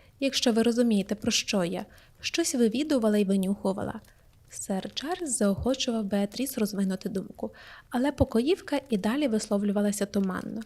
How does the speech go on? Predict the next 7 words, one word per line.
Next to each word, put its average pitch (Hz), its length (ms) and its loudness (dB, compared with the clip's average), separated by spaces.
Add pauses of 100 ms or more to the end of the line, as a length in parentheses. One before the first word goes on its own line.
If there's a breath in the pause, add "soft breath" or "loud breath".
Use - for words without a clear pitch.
(380 soft breath)
Хоч - 400 0
міс 208 300 0
Вілс 208 340 0
наче 196 360 0
вивідувала 220 580 0
і 208 60 2
винюхувала, 254 680 0